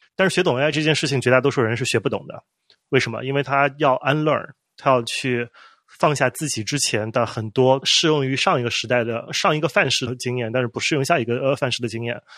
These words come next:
他要去 unlearn，他要把自己变成一张白纸，他才能更有效地学，学A I。我们可以看到很多几岁的孩子使用A I，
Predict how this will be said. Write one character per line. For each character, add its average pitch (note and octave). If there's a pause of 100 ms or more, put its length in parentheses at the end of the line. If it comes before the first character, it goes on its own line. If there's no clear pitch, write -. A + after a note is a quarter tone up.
(240)
他 E3
要 D3+
去 -
unlearn， D#3
他 D3
要 C3
把 B2
自 -
己 D3+
变 D3
成 E3
一 -
张 E3+
白 E3
纸， -
他 -
才 A#2+
能 A#2+
更 C3
有 C3
效 B2+
地 A#2
学， -
学 A2
A -
I。 - (540)
我 B2
们 D3
可 E3+
以 -
看 -
到 F3+
很 A2+
多 A#2+
几 -
岁 F#3+
的 D3
孩 B2
子 C#3
使 -
用 A#2
A B2
I， B2